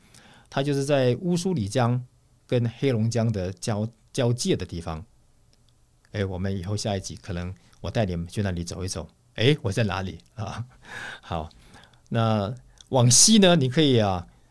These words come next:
走到波罗的海，不止波罗的海啊，你还能越过啊这个波罗的海三小国，那么到了呃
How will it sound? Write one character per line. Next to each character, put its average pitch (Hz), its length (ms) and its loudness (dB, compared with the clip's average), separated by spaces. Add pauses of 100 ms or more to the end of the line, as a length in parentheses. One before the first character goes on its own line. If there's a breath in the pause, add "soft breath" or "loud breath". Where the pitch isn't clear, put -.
(440 soft breath)
走 107 180 -4
到 123 160 2
波 127 180 -2
罗 120 120 2
的 120 160 -2
海， 82 320 -10 (300)
不 175 100 0
止 127 160 0 (180)
波 147 180 -2
罗 135 60 -2
的 139 180 -4
海 92 120 -8
啊， 90 80 -6
你 87 100 -8
还 110 140 -2
能 143 160 -2
越 196 200 2
过 135 300 -2 (400 soft breath)
啊 85 480 -4
这 - 80 -6
个 110 140 -4
波 120 160 -2
罗 117 80 -4
的 120 100 -4
海 104 80 -2
三 110 160 -6
小 98 140 -8
国， 98 340 -10
那 117 60 -8
么 113 180 -2
到 120 220 0
了 98 260 -2 (380 soft breath)
呃 85 500 -6